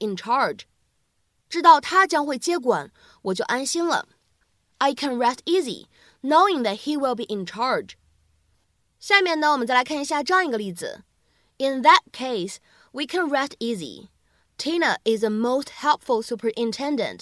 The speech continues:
they have.”那样的话，我们就放心了。Tina是他们最乐于助人的主管。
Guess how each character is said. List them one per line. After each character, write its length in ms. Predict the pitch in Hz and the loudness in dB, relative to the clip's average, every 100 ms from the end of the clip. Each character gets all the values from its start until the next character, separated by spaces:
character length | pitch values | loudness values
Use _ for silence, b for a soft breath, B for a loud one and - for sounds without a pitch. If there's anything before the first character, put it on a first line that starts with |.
| - | -10
they 200 | 185 190 | -6 -4
have.” 400 | 226 233 107 - _ _ _ _ _ _ _ | 2 2 2 -6 _ _ _ _ _ _ _
那 200 | 349 427 | 6 8
样 100 | 370 | 8
的 100 | 254 | 2
话， 220 | 233 240 214 | 4 4 4
我 80 | |
们 120 | 214 196 | -2 -2
就 180 | 220 | -2
放 240 | 208 277 247 | -2 -2 -2
心 220 | 330 339 | -2 0
了。 240 | 320 - - _ _ _ _ _ | 0 -2 -6 _ _ _ _ _
Tina 300 | - 403 - - | -2 2 2 2
是 120 | - | -6
他 200 | 226 277 | -4 -4
们 180 | 277 220 | -4 -4
最 180 | 311 285 | -4 -2
乐 160 | 262 262 | 2 0
于 100 | 233 | 0
助 180 | 285 | -2
人 120 | 220 233 | -2 -2
的 100 | 262 | -6
主 180 | 185 | -6
管。 320 | 185 190 135 | -4 -2 -4